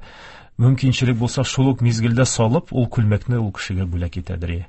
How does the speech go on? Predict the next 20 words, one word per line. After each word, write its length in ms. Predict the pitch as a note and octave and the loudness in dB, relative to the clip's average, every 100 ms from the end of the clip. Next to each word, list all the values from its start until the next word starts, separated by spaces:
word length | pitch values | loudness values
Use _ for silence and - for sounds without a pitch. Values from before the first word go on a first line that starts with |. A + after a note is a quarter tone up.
| - - - - - - - - - - - - - - _ _ - - _ _ _ - - _ _ _ | -14 -20 -20 -20 -20 -20 -20 -20 -20 -20 -20 -20 -20 -20 _ _ -20 -20 _ _ _ -20 -20 _ _ _
Хәтта 440 | - G#2 - G#2 G2 C3 C3 F#3 F#3 - - | 0 0 2 2 2 0 -6 -16 -20 -20 -2
көннәрдән 480 | A2 G#2 G2 A2 A2 | 2 4 4 2 2
бер 100 | G#2 | 0
көнне 240 | - A2+ | 0 0
Пәйгамбәребез 640 | A#2+ G2+ G2+ G2+ A2 G#2 - | 0 2 2 2 2 0 0
вакытында 480 | G2+ G2 F#2+ G2 A2 | 0 0 0 0 0
булган 320 | G2 F#2+ G2+ | 0 0 0
хәл, 320 | F#2+ A#2+ C3 C3 - - - - - - - - | 0 2 0 -2 -10 -18 -18 -20 -20 -20 -12 0
Пәйгамбәребез 560 | G2 F#2+ G2 A#2 A2 | 2 2 2 0 -2
шәкертләре 560 | - F#2 - F#2 G2 A2+ | -4 -4 -4 -2 -2 0
янында 380 | G2 F#2 F#2 A2 G#2+ _ _ | 0 -2 -2 -4 -6 _ _
утырган, 540 | - F#2+ F2 G#2+ G#2+ - - - - - - - - - - _ - - | -6 -4 -2 0 -2 -4 -16 -20 -20 -20 -20 -20 -20 -20 -20 _ -12 -4
дәрес 320 | F#2 G#2+ A#2+ | 0 0 0
биргән 320 | A2 G#2+ G2+ | 0 2 2
вакытта 600 | G2 F#2 - F#2+ F#2+ F#2 - - - - - | 0 -2 -4 -4 -4 -6 -16 -20 -20 -20 -4
бер 100 | B2 | -4
шәкерте 480 | B2 G2+ F#2 F2+ C3+ | -2 -4 -4 -4 -4
килә, 460 | - F2+ A2 D#3 D3+ - _ - - - - - | -4 -2 0 0 -4 -16 _ -20 -20 -20 -20 -6
базарга 500 | G2 G2+ F2+ F2+ C#3+ | 0 2 2 0 -2
күрә, 360 | - G2 C#3+ E3 | 0 0 2 0